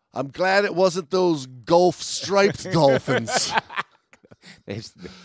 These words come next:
Speaker 1: The Atlantic spotteds are good luck.
Speaker 2: <laughs> The striped ones? Uh,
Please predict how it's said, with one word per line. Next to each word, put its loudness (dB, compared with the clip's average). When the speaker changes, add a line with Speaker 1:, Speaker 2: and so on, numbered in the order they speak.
Speaker 1:
The -6
Atlantic -4
spotteds -2
are -6
good 0
luck. -10
Speaker 2:
<laughs> -16
The -10
striped -8
ones? -6
Uh, -12